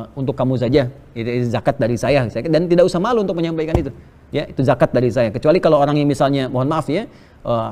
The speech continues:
khawatir tersinggung atau apa, padahal dia berhak menerima atau nggak mau, kita boleh dalam hati sampaikan kepada Allah, "Ya Allah, itu niat saya untuk zakatnya, untuk dia," gitu kan. Lalu disampaikan oleh Anda dengan bahasa, "Udah, itu nggak usah dipikirin, sudah, anggap lunas, selesai," gitu ya. Tapi kita niatkan di hati untuk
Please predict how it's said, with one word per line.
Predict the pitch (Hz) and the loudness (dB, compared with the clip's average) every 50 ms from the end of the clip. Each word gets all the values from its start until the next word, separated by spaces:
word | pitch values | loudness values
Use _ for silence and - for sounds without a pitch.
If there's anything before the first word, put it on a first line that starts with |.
| 107 | 0
khawatir | 127 127 127 123 131 120 131 | 2 2 2 2 -2 -4 -6
tersinggung | 110 - 156 151 151 147 156 151 139 | -4 -2 0 2 4 4 4 4 2
atau | 127 123 131 | 0 -2 -2
apa, | 127 139 - - 151 | -4 -2 -2 -2 0
padahal | - 123 127 123 127 | 2 2 2 4 4
dia | 131 127 | 4 2
berhak | 123 127 135 131 | 2 2 0 -2
menerima | 131 127 120 117 120 123 156 170 | -2 -2 -2 0 0 0 0 0
atau | 151 - 139 123 | -2 -2 -2 -2
nggak | 117 113 110 | -2 -2 0
mau, | 113 135 180 | 0 0 0
kita | 185 160 - 160 143 | 0 -2 -2 0 2
boleh | 165 180 170 | 2 2 2
dalam | 151 139 139 | 0 -2 -2
hati | 135 127 143 139 - 117 - | -2 -2 -4 -4 -4 -6 -6
sampaikan | 120 110 123 123 113 113 | -6 -4 -4 -4 -4 -6
kepada | 110 113 104 113 110 107 | -6 -6 -6 -6 -6 -6
Allah, | 107 104 104 110 123 | -6 -6 -8 -10 -12
"Ya | - 117 104 | -12 -10 -8
Allah, | 107 120 117 104 - | -8 -8 -8 -10 -10
itu | 120 - 127 | -8 -8 -8
niat | - 117 120 110 110 | -8 -8 -10 -10 -8
saya | - 127 123 | -8 -8 -6
untuk | 120 120 117 110 | -6 -6 -6 -6
zakatnya, | 110 123 - 127 120 - 127 139 143 - - - - - | -6 -4 -4 -4 -4 -4 -6 -6 -8 -10 -14 -20 -16 -12
untuk | - 107 117 | -8 -4 0
dia," | 123 139 147 147 113 | 2 6 6 6 6
gitu | 95 101 101 | 4 0 -2
kan. | 101 143 214 254 - - - - | -2 -2 -2 -2 -6 -12 -14 -2
Lalu | - 127 156 180 - - 151 | 2 4 4 4 2 0 -4
disampaikan | 123 - 139 139 170 175 170 147 | -2 -2 0 0 0 0 0 0
oleh | 131 127 120 | 0 -2 -2
Anda | 123 151 180 | 0 2 2
dengan | 175 139 131 123 123 | 2 2 0 0 0
bahasa, | 120 123 135 139 - 175 165 160 - - - - - | 0 -2 -2 -2 -4 -6 -6 -6 -8 -16 -20 -12 -8
"Udah, | 120 131 127 117 | -4 -4 -4 -4
itu | 113 - | -4 -4
nggak | 139 123 120 | -4 -4 -4
usah | 107 120 117 | -4 -4 -6
dipikirin, | 110 101 120 98 - 123 131 120 | -4 -6 -6 -6 -4 -4 -4 -4
sudah, | 107 - 135 117 - | -4 -6 -6 -6 -6
anggap | - 110 107 - 123 | -8 -8 -8 -8 -6
lunas, | 123 123 127 120 - - - - - - - | -4 -4 -4 -6 -6 -10 -12 -12 -12 -16 -14
selesai," | - - 117 110 - 170 151 127 110 110 | -10 -8 -6 2 4 4 4 4 2 0
gitu | 120 | 0
ya. | 160 226 233 220 | 0 -2 -2 -2
Tapi | - - 170 | -2 0 0
kita | - 156 151 | 0 2 0
niatkan | 131 127 147 139 - 135 | 0 0 -2 -2 -2 -2
di | 120 110 | -2 -2
hati | 113 127 127 - 160 | -4 -4 -2 -2 -2
untuk | 135 135 226 233 - - | 0 0 0 -2 -2 -6